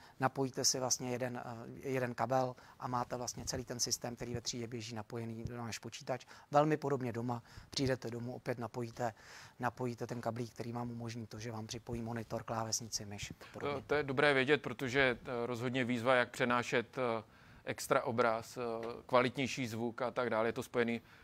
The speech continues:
Speaker 2: eh, s mikrofony. Eh, zmínili účastníci, že plánují nakupovat kamery. To znamená, tady vlastně přes dokovací stanici jednoduchý vyřešení přijdou do třídy, případně mobilní, takže si ji vezmou sebou,
Speaker 1: Přesně
Speaker 2: přenáší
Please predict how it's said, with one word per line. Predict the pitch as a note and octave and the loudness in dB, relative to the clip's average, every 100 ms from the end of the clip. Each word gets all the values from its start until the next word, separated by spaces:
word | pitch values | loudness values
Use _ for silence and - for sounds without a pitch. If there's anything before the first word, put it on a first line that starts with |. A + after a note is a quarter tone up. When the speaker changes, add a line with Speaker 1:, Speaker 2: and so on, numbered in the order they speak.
| - | -12
Speaker 2:
eh, | A#2 G#2+ G#2 | -4 -2 -2
s | - | -2
mikrofony. | B2 A#2 B2+ - B2 A#2 G#2+ A#2 | -2 2 2 4 2 2 0 -2
Eh, | A#2 A2 A2 A2 | -2 -2 -2 -4
zmínili | A2 A2+ B2 A#2+ A#2+ | -4 -2 2 2 2
účastníci, | A2+ - A#2+ B2 - | 0 -2 -4 -6 -4
že | A#2+ A2+ | -2 0
plánují | - A2+ A2 | 4 4 4
nakupovat | A2+ G#2+ - A#2+ - | 0 -2 0 0 2
kamery. | A#2 A#2 G#2 | 2 2 0
To | G#2+ | -2
znamená, | G#2+ A2 A2 | -4 0 2
tady | A2 A2+ A#2 - - | 2 2 0 -4 -8
vlastně | - A#2 B2+ | -4 -2 -2
přes | - A#2+ - A#2+ | 0 -2 0 0
dokovací | A2 A#2+ A#2 - | 0 2 2 2
stanici | A#2+ B2 G#2+ G#2 A#2+ | -4 -4 -4 -4 0
jednoduchý | G#2+ G#2 G#2+ - A#2 - - - - - | 2 2 -4 -4 -6 -8 -16 -16 -14 -4
vyřešení | A#2+ A#2 A#2+ - A2+ A2 | 0 2 2 2 2 0
přijdou | - A#2 A#2 | -4 -2 0
do | G#2+ | 0
třídy, | - B2 A2+ | 0 0 0
případně | - G#2+ G#2+ A2+ G#2+ | -2 0 2 4 2
mobilní, | G#2+ G2 A2 G2+ | 2 2 2 2
takže | G2 G2 | -6 -8
si | G2 A#2 | -10 -10
ji | |
vezmou | G2+ G#2 G2+ | -10 -10 -10
sebou, | - G2 | -8 -6
Speaker 1:
Přesně | G#2 G#2 - | -4 0 0
Speaker 2:
přenáší | B2+ B2+ G2 | 2 2 0